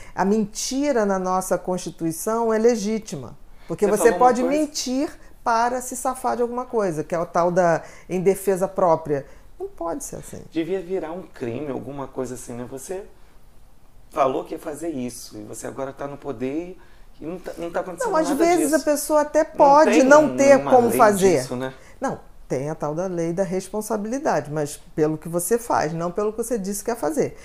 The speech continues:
Speaker 1: E
Speaker 2: É.
Speaker 1: tem pessoas que falam coisas, que prometem coisas que você sabe que é ilegal. Entendeu? Do tipo assim, um cara que vai ser candidato a prefeito, dizer que vai botar um P M em cada esquina. Não tem como, porque não tá nem na categoria do,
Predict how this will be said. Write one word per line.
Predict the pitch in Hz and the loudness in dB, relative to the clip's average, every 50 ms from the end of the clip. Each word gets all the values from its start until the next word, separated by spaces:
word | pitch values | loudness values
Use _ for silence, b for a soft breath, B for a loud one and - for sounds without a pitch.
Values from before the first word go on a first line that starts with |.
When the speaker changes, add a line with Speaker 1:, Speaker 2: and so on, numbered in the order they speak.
| B B B B | B B B B
Speaker 1:
E | - | -8
Speaker 2:
É. | 220 | -4
Speaker 1:
tem | - 294 339 392 | 0 0 0 2
pessoas | 370 247 226 - 262 277 277 - | 2 2 2 2 2 0 0 0
que | - 254 | -4 -8
falam | - - 277 269 262 247 226 | -4 0 0 0 0 0 -2
coisas, | 220 - 220 226 247 269 254 196 175 160 156 - - | -2 0 0 2 2 2 2 0 -2 -4 -4 -6 -10
que | - - 233 240 220 | -10 -6 -4 -4 -4
prometem | - - 254 240 226 247 262 269 277 262 247 | -2 0 0 0 2 0 -2 -4 -4 -6 -4
coisas | - 269 269 262 269 - | -4 -4 -4 -4 -8 -12
que | - - | -10 -10
você | 277 277 - 285 | -8 -6 -6 -6
sabe | 294 - - - 277 302 302 | -6 -4 -2 -2 0 -2 -2
que | - 349 | -2 0
é | 339 359 370 | 2 2 4
ilegal. | 349 381 403 392 370 349 339 320 269 214 151 120 - - - - - - - - - - - - - - | 4 2 2 2 2 2 4 4 4 4 4 2 -2 -10 -20 -20 -20 -20 -20 -20 -20 -20 -20 -20 -12 -8
Entendeu? | 160 160 - 180 175 196 214 196 | -6 -4 -2 -2 0 0 0 0
Do | 180 196 | 0 0
tipo | 196 - 220 202 214 220 | -2 -2 -4 -2 0 0
assim, | 214 214 214 220 190 - - B B B B B | 0 0 0 0 -2 -2 -4 B B B B B
um | 190 208 226 233 226 226 | 0 2 4 4 4 2
cara | 220 220 - 240 233 240 247 254 240 | 2 0 0 2 2 4 4 2 2
que | 247 240 226 | 0 -2 0
vai | 202 226 220 220 | 2 4 4 4
ser | 214 - 233 214 | 4 2 0 0
candidato | - 220 220 208 220 208 180 196 196 208 214 220 220 - 233 226 220 | 0 0 0 2 2 2 4 4 4 4 4 2 0 0 2 4 4
a | 220 | 4
prefeito, | 220 226 226 233 226 - 185 165 156 - 160 | 4 2 0 2 2 0 -2 -2 -4 -6 -8
dizer | 165 160 185 196 | -6 -2 -2 -2
que | 196 - | -2 0
vai | 208 196 | -2 0
botar | 190 202 202 202 - 196 202 | 0 0 -2 -2 -2 -2 -2
um | 202 208 | -2 -2
P | 202 220 | 0 0
M | 208 202 196 202 220 226 | 0 0 0 0 -2 -2
em | |
cada | 220 233 226 214 240 | -2 -2 -4 -4 -4
esquina. | - - - - 208 196 175 175 185 | -8 -10 -8 -6 -4 -4 -4 -4 -4
Não | 202 220 | -6 -4
tem | - 294 311 330 | -4 -6 -6 -6
como, | - 277 262 247 226 175 135 131 | -6 -4 -4 -4 -4 -6 -8 -10
porque | - - - 170 | -12 -10 -8 -6
não | 170 180 175 | -6 -6 -6
tá | 170 - 202 202 | -4 -2 -2 -2
nem | 208 214 226 262 294 | 0 0 0 0 -2
na | 320 311 | -2 -4
categoria | 302 302 262 254 - 254 226 233 220 208 196 214 226 220 | -4 -4 -4 -2 -2 0 2 2 0 0 0 0 0 0
do, | 190 175 175 214 226 254 269 269 269 | 0 0 0 2 4 4 4 2 0